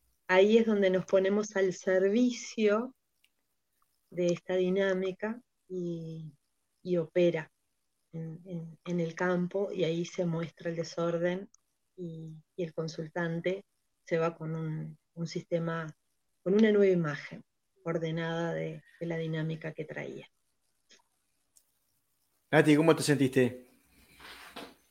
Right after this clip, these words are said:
Speaker 1: Muy bien. Me gustó así más charladito. Me gustó.
Speaker 2: Sí, ¿viste? Este, se hace,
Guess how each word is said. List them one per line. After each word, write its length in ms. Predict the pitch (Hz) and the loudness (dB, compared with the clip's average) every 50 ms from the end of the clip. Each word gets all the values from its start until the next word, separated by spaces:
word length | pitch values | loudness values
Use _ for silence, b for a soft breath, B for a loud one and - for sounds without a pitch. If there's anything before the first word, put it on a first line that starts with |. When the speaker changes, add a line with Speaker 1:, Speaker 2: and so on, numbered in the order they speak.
| _ _ _ _ - - | _ _ _ _ -18 -6
Speaker 1:
Muy 160 | - 247 285 311 | -2 0 0 0
bien. 160 | 311 330 330 330 - _ _ _ _ _ _ _ _ _ _ _ _ _ _ _ _ _ _ _ _ 147 139 - - | -2 -4 -6 -8 -14 _ _ _ _ _ _ _ _ _ _ _ _ _ _ _ _ _ _ _ _ -18 -18 -8 0
Me 80 | 202 208 | 6 6
gustó 260 | 214 220 214 320 330 | 6 6 4 0 -2
así 180 | 320 - 269 240 | 0 0 2 4
más 160 | 226 214 214 | 4 4 2
charladito. 1040 | 214 - 202 190 196 190 185 185 190 202 196 185 170 - 185 185 175 170 165 170 - _ _ | 2 0 2 4 4 6 6 6 6 4 2 0 -2 0 0 0 0 -2 -6 -10 -14 _ _
Me 120 | 165 175 185 | -6 -4 -4
gustó. 320 | 185 180 151 - _ 240 254 | -4 -4 -6 -8 _ -6 -6
Speaker 2:
Sí, 400 | 233 - - 151 147 147 139 123 | -6 2 8 10 12 12 12 10
¿viste? 600 | 123 131 131 131 175 165 151 135 113 110 117 - - | 8 4 6 8 8 8 8 8 4 0 -4 -10 -4
Este, 960 | - 113 120 113 113 - 117 107 107 104 104 101 101 101 98 - - - _ _ _ | -2 -2 -2 -2 0 0 0 0 0 -2 -4 -6 -8 -8 -10 -12 -14 -18 _ _ _
se 160 | - - - 127 | -6 2 4 4
hace, 500 | 120 123 - 120 117 110 107 101 - | 4 4 4 4 4 4 2 0 -6